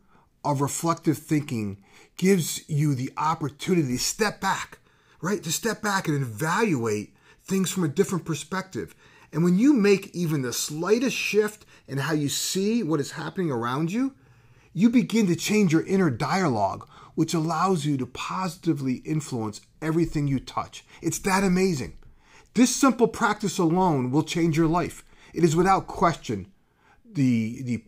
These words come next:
the one habit I can point to that's changed the course of my life, both personally and professionally.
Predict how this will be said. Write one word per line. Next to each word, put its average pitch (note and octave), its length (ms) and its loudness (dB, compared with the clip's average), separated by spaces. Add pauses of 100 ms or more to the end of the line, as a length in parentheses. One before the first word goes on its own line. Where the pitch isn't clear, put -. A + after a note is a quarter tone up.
the C3 100 0
one D3 280 2
habit C#3+ 380 0
I A#2+ 140 0
can B2 160 -4
point C3 300 -4
to A#2 60 -4
that's G#2 200 -2
changed B2+ 300 -6
the G#2 40 -10
course A2+ 280 -4
of G#2 60 -6
my G#2+ 180 -2
life, F#2+ 300 -8 (260)
both A2 240 -2
personally D#3+ 480 2
and B2+ 180 -6
professionally. F2+ 600 -8